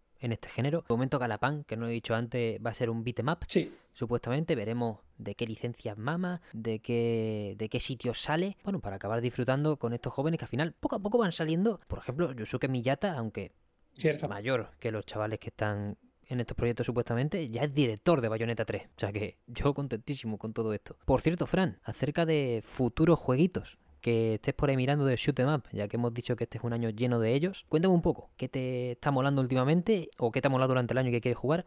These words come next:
Speaker 1: Y yo te recomiendo, te dejo por ahí el Swordship, que no sé si lo has visto, que tiene demo, creo que sale en diciembre, te, te va, te vas a envalentonar.
Speaker 2: Pues sí, se-, se-, seguramente le dé la oportunidad. Hay otro también que me llama mucho la atención, que es Cygni, que es como un shoot 'em up vertical que tiene unos gráficos brutalmente increíbles, que se,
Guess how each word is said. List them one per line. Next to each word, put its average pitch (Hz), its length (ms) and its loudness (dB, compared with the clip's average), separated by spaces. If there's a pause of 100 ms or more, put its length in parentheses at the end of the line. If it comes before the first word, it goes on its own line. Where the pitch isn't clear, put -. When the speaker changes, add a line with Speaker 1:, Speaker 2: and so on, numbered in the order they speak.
(100)
Speaker 1:
Y 135 80 0
yo 151 80 6
te 160 80 4
recomiendo, 175 380 6
te 151 80 -2
dejo 165 220 0
por 170 100 4
ahí 175 100 4
el 165 120 2
Swordship, - 520 0
que - 80 -4
no 131 120 2
sé 165 80 4
si 156 120 2
lo 147 60 6
has 131 80 2
visto, 175 220 2
que 151 100 2
tiene 143 180 6
demo, 170 220 8
creo 151 160 4
que 147 80 2
sale 165 180 4
en 151 160 6
diciembre, 160 720 2
te, 113 360 2
te 113 140 0
va, 180 440 2
te 127 100 -2
vas 170 180 2
a 180 240 0
envalentonar. 165 600 2
Speaker 2:
Pues - 120 -2
sí, 208 300 6
se-, - 200 -4
se-, 180 260 0
seguramente 185 580 4
le 185 100 4
dé 180 80 4
la 170 60 4
oportunidad. 165 420 -2
Hay 185 120 6
otro 269 240 0
también 226 320 -2
que 196 100 -4
me 165 100 0
llama 208 240 -2
mucho 233 220 -6
la 220 40 -2
atención, 220 420 -4
que - 80 0
es - 100 -6
Cygni, 208 540 -2 (160)
que 180 120 2
es 180 80 2
como 208 180 4
un 202 60 6
shoot 190 200 0
'em 196 100 4
up 190 120 4
vertical 190 460 0
que 196 100 -2
tiene 170 240 -2
unos 175 380 0
gráficos 165 640 -4
brutalmente 180 840 2
increíbles, 165 560 0
que - 120 -6
se, 143 580 -10